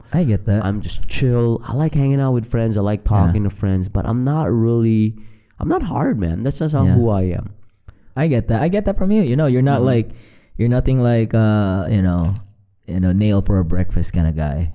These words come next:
Speaker 1: you know?
Speaker 2: No,
Speaker 1: Yeah.
Speaker 2: man. I'm, I'm, I'm fucking soft as a
Speaker 1: Yeah.
Speaker 2: motherfucker, you know? I like lemon blueberry pancakes for breakfast. <laughs> Honestly, yeah, and I don't mind drinking white wine. I'd rather,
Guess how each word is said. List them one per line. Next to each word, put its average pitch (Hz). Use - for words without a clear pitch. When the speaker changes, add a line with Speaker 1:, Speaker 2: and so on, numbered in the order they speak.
Speaker 1:
you 95
know? 95
Speaker 2:
No, 92
Speaker 1:
Yeah. 87
Speaker 2:
man. 85
I'm, 120
I'm, 143
I'm 117
fucking 107
soft 95
as 87
a 90
Speaker 1:
Yeah. 82
Speaker 2:
motherfucker, 85
you 87
know? 85
I 87
like 101
lemon 110
blueberry 101
pancakes 98
for 90
breakfast. 101
<laughs> -
Honestly, 131
yeah, 113
and 101
I 113
don't 160
mind 113
drinking 117
white 104
wine. 101
I'd 131
rather, 98